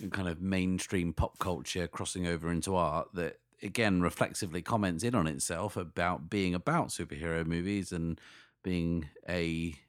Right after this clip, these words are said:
incredibly clever comment on that and the state of the pop cultural landscape, plus also being a very good <laughs> superhero movie, then yes, that is the best superhero movie ever made, and I'm glad it's getting a sequel.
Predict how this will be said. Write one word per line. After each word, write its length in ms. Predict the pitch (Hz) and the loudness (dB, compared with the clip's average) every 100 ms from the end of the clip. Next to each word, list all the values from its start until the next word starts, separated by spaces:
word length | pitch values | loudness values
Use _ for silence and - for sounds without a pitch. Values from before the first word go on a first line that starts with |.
| _ | _
incredibly 800 | 90 90 - 98 82 85 85 85 _ _ - | -4 -2 -2 -2 -2 0 -2 -4 _ _ -6
clever 720 | - - 120 107 95 90 90 - | -4 2 2 4 4 4 2 -2
comment 420 | - 135 117 87 - | -2 2 4 4 2
on 300 | 90 87 85 | 0 0 2
that 260 | 92 110 | 2 2
and 240 | 76 87 85 | 0 0 0
the 140 | 85 _ _ _ - | -2 _ _ _ -10
state 480 | - - 110 101 - | -4 -2 0 0 -2
of 140 | 82 82 | -8 -12
the 80 | |
pop 320 | 87 - - - | -10 -8 -8 -4
cultural 400 | 107 82 98 90 | -6 -4 -6 -4
landscape, 640 | 101 104 95 - 90 - | -2 -2 -2 -4 -4 -4
plus 240 | - 113 - - | -2 -2 -2 -2
also 500 | 190 190 - 85 85 | 0 2 0 0 0
being 220 | 98 92 | 2 2
a 60 | 92 | 2
very 360 | 92 104 110 | 2 4 4
good 180 | 104 113 | 2 2
<laughs> 140 | - - | 2 6
superhero 540 | 151 123 98 85 78 | 6 6 0 2 0
movie, 400 | 80 78 73 95 - - - - | -2 -2 -2 -4 -4 -16 -20 -6
then 160 | 110 110 | 0 4
yes, 400 | 131 92 - - _ - | 4 2 -2 -8 _ -4
that 160 | 110 95 | -2 0
is 260 | 90 - - | -2 -4 -8
the 220 | 82 92 | -2 0
best 260 | 85 87 - | 2 0 0
superhero 360 | 92 92 90 87 | -2 0 2 2
movie 240 | 90 85 | 2 2
ever 140 | 87 95 | 0 0
made, 280 | 107 78 76 | -2 -2 -4
and 80 | 82 | -4
I'm 100 | 82 | -2
glad 200 | 85 82 | -2 -2
it's 100 | 78 | -4
getting 180 | 95 90 | -4 -4
a 60 | |
sequel. 420 | - 113 - 78 | -4 -4 -4 -8